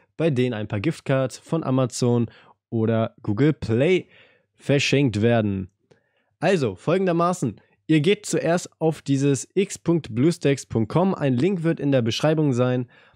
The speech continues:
und hier findet ihr direkt ein paar Cloud-Games, die ihr überhaupt nicht downloaden müsst, wie man's bei anderen BlueStacks-Games früher machen musste oder halt bei einigen muss man's immer noch machen, aber bei diesen hier müssen wir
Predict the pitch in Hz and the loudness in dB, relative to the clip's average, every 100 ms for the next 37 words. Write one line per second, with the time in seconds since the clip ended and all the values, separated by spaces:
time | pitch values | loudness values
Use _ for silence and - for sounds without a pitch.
0 | _ _ _ 127 123 123 127 - - 190 | _ _ _ 2 4 4 0 -2 0 2
1 | 208 190 170 156 139 151 - - 180 196 | 4 2 2 2 2 2 -2 -4 -2 0
2 | 180 156 - 147 165 - - 143 143 135 | 0 0 0 2 2 -2 0 2 2 0
3 | - - 139 139 131 127 120 131 127 117 | -6 -2 0 2 2 2 0 -2 -2 0
4 | 196 - 180 - 139 143 135 131 123 127 | -2 0 -2 0 0 2 2 2 2 0
5 | - - - - 117 131 131 131 - - | -2 -14 -20 -8 0 4 4 2 -4 -2
6 | 117 117 113 110 104 - _ 151 160 147 | 2 2 2 0 -2 -14 _ 0 2 2
7 | 143 139 - 123 170 165 143 - 143 143 | 0 -2 -4 -2 0 0 -2 0 0 0
8 | - - - 139 123 143 156 147 139 131 | -4 -18 -4 2 2 2 0 0 0 -2
9 | 123 117 113 127 - _ _ - 123 127 | -2 0 2 0 -2 _ _ -8 -2 2
10 | 139 123 120 107 104 170 180 160 147 147 | 4 2 2 -2 0 2 4 4 2 2
11 | 147 143 - - - - 131 131 127 123 | 2 -2 -4 -18 -20 -6 0 2 2 2
12 | 139 190 190 180 175 - - - 117 160 | 2 2 2 4 2 -4 -20 -4 4 4
13 | 202 185 156 165 | 6 4 4 2